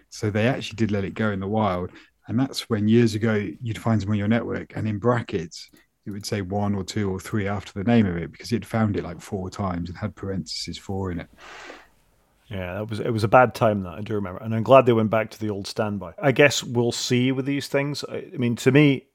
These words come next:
Speaker 2: the settings app does look entirely broken. There's bits and pieces you can't get to. And again, I haven't touched the beta,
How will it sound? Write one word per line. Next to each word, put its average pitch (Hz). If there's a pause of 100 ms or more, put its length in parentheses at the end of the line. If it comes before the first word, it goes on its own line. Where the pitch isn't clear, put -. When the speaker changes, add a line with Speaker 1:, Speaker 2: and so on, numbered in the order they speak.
Speaker 2:
the 113
settings 110
app 101
does 110
look 110
entirely 110
broken. 95
There's 95
bits -
and -
pieces 101
you 104
can't 107
get 110
to. 107 (280)
And 113
again, 117
I 110
haven't 107
touched -
the 101
beta, -